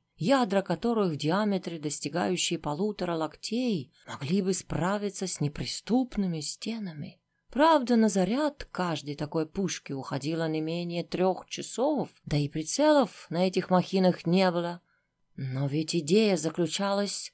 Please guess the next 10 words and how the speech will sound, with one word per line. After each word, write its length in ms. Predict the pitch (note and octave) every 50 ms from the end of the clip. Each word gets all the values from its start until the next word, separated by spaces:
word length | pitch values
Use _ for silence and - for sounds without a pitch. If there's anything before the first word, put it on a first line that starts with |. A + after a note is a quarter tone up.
| _ _
не 120 | D#3+ F3+
в 100 | G3+ -
том, 400 | - _ - D#4+ D#4 C4 F#3 C#3
чтобы 320 | A#2 - - C#3+ C3 C#3+ C#3
поразить 800 | - - C#3 C#3+ D3+ D#3 D3 D#3 G#3 C4 A#3 - - - - -
конкретную 680 | - - C#3+ C#3 B2+ - D3+ E3 D#3+ D3+ - D3 D3 C#3+
цель, 340 | - - - F3+ E3+ D3+ - -
а 80 | -
в 160 | A#2 - - _ _
том, 400 | - D3 F#3+ A#3 A3+ G3+ C#3 B2+